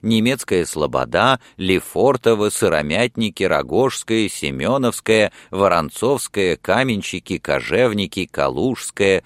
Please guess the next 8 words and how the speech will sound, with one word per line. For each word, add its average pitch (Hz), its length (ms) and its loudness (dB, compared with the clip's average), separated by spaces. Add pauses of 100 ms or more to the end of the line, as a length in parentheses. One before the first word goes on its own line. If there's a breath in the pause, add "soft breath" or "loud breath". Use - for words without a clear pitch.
(120)
Лужники. 85 840 -4 (800 loud breath)
По 101 160 4
мере 151 260 2
застройки 98 760 2
местности 78 640 -4
и 76 100 0
между 71 360 -2
ними, 170 420 0